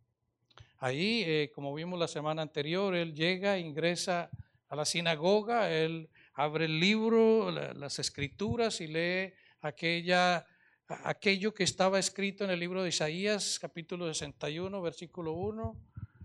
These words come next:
donde dice, "El Espíritu del Señor está sobre mí,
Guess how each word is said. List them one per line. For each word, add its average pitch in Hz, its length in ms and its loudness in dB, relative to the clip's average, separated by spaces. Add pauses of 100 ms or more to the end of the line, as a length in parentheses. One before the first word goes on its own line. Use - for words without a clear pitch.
(140)
donde 143 300 -8
dice, 170 280 -4
"El 151 80 -6
Espíritu 185 640 -6
del 147 160 -4
Señor 151 460 -6
está 170 320 -6
sobre 151 400 -6
mí, 180 500 -2